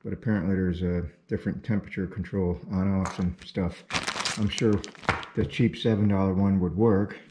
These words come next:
maybe, maybe not. Sixty dollars, I've seen seven dollar ones, twenty dollar ones. Uh, so anyways, I ended up getting, getting with the part number, uh,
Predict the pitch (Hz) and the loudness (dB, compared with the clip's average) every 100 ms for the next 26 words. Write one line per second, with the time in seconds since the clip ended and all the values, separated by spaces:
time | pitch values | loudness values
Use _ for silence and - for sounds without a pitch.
0 | 98 90 87 98 104 85 85 87 87 90 | -2 2 2 0 -2 -2 0 2 0 -2
1 | - - - - - - 135 139 139 117 | -6 -8 -8 -12 -14 -4 -2 0 2 4
2 | 110 113 104 90 110 92 - 110 110 107 | 6 6 4 2 2 0 2 2 4 4
3 | 107 104 104 104 - - _ - 117 110 | 4 2 2 0 -4 -16 _ -6 2 2
4 | 107 104 104 101 101 101 101 - _ _ | 4 2 2 2 2 2 0 -6 _ _
5 | _ _ _ _ _ - 92 87 80 - | _ _ _ _ _ -6 -2 0 -2 -8
6 | - 98 92 82 - - 101 92 92 98 | -10 -2 0 0 -4 -2 2 2 2 2
7 | 98 92 - 98 90 92 - - - - | 2 2 -2 -4 0 0 -2 -6 -6 -8
8 | - - - - - - - - 135 139 | -20 -20 -8 -6 -6 -8 -12 2 4 6
9 | 127 110 - 120 - 113 107 95 - - | 6 4 2 2 4 6 6 4 0 -12
10 | - - - 98 95 | -20 -10 -2 2 2